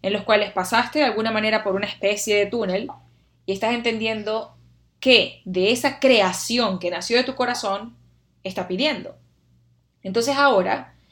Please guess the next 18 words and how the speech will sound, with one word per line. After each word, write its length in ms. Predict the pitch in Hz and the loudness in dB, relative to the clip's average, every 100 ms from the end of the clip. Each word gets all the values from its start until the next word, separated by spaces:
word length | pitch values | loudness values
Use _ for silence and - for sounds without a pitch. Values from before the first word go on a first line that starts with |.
| _ - | _ -4
es 140 | 226 | -2
como 220 | 254 247 | 0 0
si 520 | 240 233 208 202 185 _ _ - | -2 -2 -4 -4 -6 _ _ -4
tu 180 | 262 269 | 0 2
hijo, 440 | 240 - - - _ _ _ _ _ - | 0 -4 -12 -14 _ _ _ _ _ -8
tu 100 | 202 | -4
pareja, 600 | 185 196 214 - - - _ _ _ | 0 2 2 -2 -10 -14 _ _ _
alguien 240 | 202 226 247 | 2 4 2
importante 420 | 233 220 226 214 | 0 -2 -4 -4
te 100 | 208 | -2
dice, 360 | 208 208 196 190 | -2 -2 -4 -4
"La 100 | 196 | -2
decisión 340 | 202 196 247 233 | -2 -2 -6 -6
es 140 | 226 | -8
tuya. 380 | 190 165 - - _ _ _ _ _ _ _ _ | -6 -6 -8 -16 _ _ _ _ _ _ _ _
¿Qué 140 | - 220 | -10 0
quieres 220 | 277 254 | 0 0
hacer?". 360 | 247 262 185 | -2 -2 -4